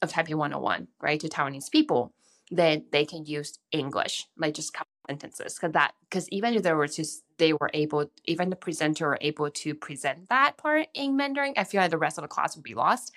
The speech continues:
So it, it, it would mix of English and Mandarin for the pres-, pre-, for the presentation. And then another project they have to work on with a, oh, a sub-project smaller is they have to make a promotion video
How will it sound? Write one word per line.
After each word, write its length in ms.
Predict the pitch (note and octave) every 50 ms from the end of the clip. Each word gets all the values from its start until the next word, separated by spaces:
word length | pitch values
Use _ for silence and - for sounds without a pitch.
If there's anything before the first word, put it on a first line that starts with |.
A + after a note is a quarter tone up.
| - - - - -
So 220 | - - F#3 - -
it, 180 | F#3+ F#3+ F#3+ - -
it, 340 | F#3 F3 E3+ E3 E3 D#3 - -
it 140 | E3+ F3 E3
would 220 | F3 E3 D#3+ D#3 - -
mix 340 | F#3 F3 E3+ E3 - - E3
of 100 | E3 - -
English 320 | E3 E3+ E3 E3 D#3 - D#3+
and 100 | D3+ D3
Mandarin 400 | C#3 C3 B2+ - C#3+ - E3 -
for 80 | -
the 80 | D3+ D3
pres-, 320 | - - D3+ D3+ - - - -
pre-, 120 | - - - _
for 120 | - E3 D#3+
the 80 | D#3
presentation. 720 | D#3 - E3 D#3+ D#3+ E3 - - D#3 D3+ - - F#2+ F#2 - - - - - - - - -
And 120 | F3+ F3+ E3+
then 140 | D#3+ D#3+ D#3+
another 640 | D#3+ D#3+ F#3 A#3 C#4 D#4 C4+ G#3+ F3+ F3 F3 - _ _ _ -
project 440 | - E3 D#3 D3+ - D#3+ D#3 -
they 80 | - D#3
have 180 | D#3 D3+ D3 -
to 80 | D#3+ D3
work 220 | D3 D3 D3+ -
on 160 | C#3 C#3 D#3 -
with 160 | F#3 F3+ F3+
a, 80 | E3 -
oh, 160 | C3 - - - - - - - -
a 40 |
sub-project 520 | D3 - E3+ - - - F2+ F#2 - G#2 -
smaller 360 | - - E3+ D#3 D3 C#3+ C#3+
is 240 | - - D3+ D3+ -
they 100 | - D#3+
have 180 | E3 D#3+ D#3+
to 100 | - F#3
make 240 | E3 D#3+ D#3 D#3 D#3 -
a 80 | E3 -
promotion 640 | - - E3 D3+ D3 D#3 G3 A3+ - C4 G3+ E3
video 440 | - - - - - - C#2+ F#2